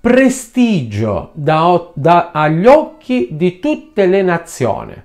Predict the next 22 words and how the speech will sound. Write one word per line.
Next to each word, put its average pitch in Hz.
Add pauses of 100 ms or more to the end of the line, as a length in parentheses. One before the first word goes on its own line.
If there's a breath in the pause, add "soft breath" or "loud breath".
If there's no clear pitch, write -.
(360 loud breath)
Ed 196
ancora 175
ti 170
leggo 175
un 175
altro 175
verso 240
che 160
si 170
trova 160
in 147
secondo 156
Re, 175
capitolo 151
venti, 165
verso 156
dodici. 131 (380 soft breath)
In 190
quel 269
tempo 143 (320 soft breath)
Berodac 180
Baladan, 147